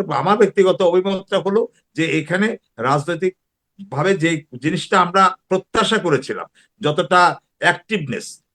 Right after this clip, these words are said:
বা যতটা একতা পাঁচই আগস্টের আগে পরে যতটা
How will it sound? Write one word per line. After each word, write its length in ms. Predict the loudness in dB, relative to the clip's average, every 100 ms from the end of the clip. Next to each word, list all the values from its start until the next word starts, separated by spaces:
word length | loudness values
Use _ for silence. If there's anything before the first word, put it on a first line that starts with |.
| -4
বা 80 | -2 0
যতটা 360 | 0 -2 -2 0 2
একতা 320 | 2 0 0 -4 -4
পাঁচই 280 | -2 0 2
আগস্টের 360 | 2 -2 -2 0 0
আগে 160 | 0 -2
পরে 160 | 0 2 2
যতটা 320 | -2 -2